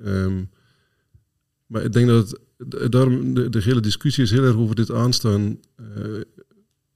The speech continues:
de ronde, de ronde aan het doen. En voor mij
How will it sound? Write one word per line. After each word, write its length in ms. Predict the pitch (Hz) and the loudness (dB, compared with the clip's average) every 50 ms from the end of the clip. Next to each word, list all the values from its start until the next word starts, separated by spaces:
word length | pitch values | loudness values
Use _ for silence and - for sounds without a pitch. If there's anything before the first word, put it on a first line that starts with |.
| _ _ _ _ _ 151 123 120 113 113 110 - - _ _ _ 73 80 80 - 120 120 | _ _ _ _ _ -12 -10 -8 -8 -8 -10 -12 -18 _ _ _ _ -20 -20 -20 -20 -20
de 180 | - 117 104 104 | -16 -6 -2 0
ronde, 440 | 98 113 117 120 113 104 104 - 117 | 2 2 2 2 0 -2 -2 -2 -2
de 120 | 117 117 | 0 2
ronde 200 | 110 123 123 117 | 2 4 4 4
aan 60 | 104 | 2
het 80 | 95 90 | 2 2
doen. 240 | 95 92 95 120 - | 0 0 -2 -2 -2
En 240 | - 123 117 113 113 | -4 -4 -4 -4 -4
voor 100 | 95 117 | 0 2
mij 160 | 120 117 120 | 2 4 4